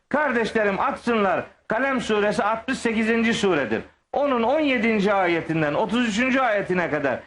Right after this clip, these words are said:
mealen okusunlar. Baksınlar Allah azabı nasıl tanıtıyor.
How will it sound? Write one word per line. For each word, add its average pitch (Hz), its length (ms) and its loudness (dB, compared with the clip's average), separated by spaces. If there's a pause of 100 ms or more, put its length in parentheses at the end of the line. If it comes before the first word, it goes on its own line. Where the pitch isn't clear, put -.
(180)
mealen 254 500 0
okusunlar. 190 600 0
Baksınlar 233 520 0
Allah 220 460 0 (260)
azabı 226 520 2
nasıl 233 320 0
tanıtıyor. 117 560 0